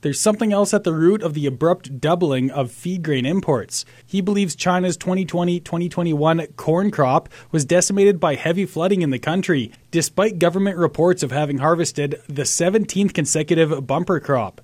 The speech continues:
That's why he believes the buying spree that has continued in the first half of twenty twenty-one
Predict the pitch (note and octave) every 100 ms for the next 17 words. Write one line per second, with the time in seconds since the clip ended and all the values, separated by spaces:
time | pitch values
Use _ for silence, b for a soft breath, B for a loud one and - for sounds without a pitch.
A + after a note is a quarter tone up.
0 | - F#3 F#3 F#3 F#3 D3+ F#3+ E3+ F3+ F3
1 | C#3 B2+ D#3+ D#3+ E3 D#3+ - D#3+ D#3+ D#3+
2 | C#3+ C3+ D#3 F#3+ F#3+ F#3+ E3+ G3+ G#3 F#3
3 | D3 - D#3+ - E3 D3+ C3 D#3+ E3 C#3+
4 | D3+ C#3 D3 D#3 D3